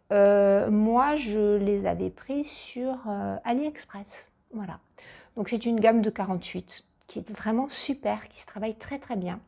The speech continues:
qui est tendre. Et, euh, bien, écoutez, voilà. Donc, moi, je l'avais, euh, beaucoup travaillé au Staedtler Luna. Et, euh, alors, je ne sais plus à quoi. Est-ce que je l'avais noté ?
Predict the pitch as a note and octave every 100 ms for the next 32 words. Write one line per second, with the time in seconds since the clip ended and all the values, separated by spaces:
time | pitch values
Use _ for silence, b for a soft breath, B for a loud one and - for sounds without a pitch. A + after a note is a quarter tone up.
0 | _ - G#3 - G#3 G#3 - _ _ _
1 | _ _ _ _ B B B B B -
2 | A#3 C#4 - - G3 F#3 F3+ F3 F3 F3
3 | E3 F3+ F#3 - - A3+ F#3 D#3 C#3+ F3
4 | F3 G3+ G#3 F3 D#3+ E3 G3 G3+ E3+ F#3+
5 | B3 D4+ - A#3 G#3+ G#3+ G#3+ G#3 - G3+
6 | F#3+ F#3+ F#3+ F#3+ F3+ F#3 A#3 C4 B B
7 | B B B - A3+ A#3+ B3+ B3+ - G3
8 | F#3+ F#3 F#3 F#3+ G3 G3 F#3 F3 F3+ F3+
9 | A#3+ A#3 G#3+ - A3+ F3+ - - - E3
10 | - F3+ - - A3 F#3 F#3+ G#3+ F#3 -
11 | - -